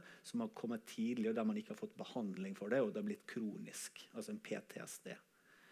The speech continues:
Så min erfaring er at veldig mange, for eksempel, som har,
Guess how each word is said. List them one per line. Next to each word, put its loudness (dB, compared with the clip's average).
Så 8
min 10
erfaring 8
er 8
at 2
veldig 8
mange, 6
for -6
eksempel, 4
som 0
har, 8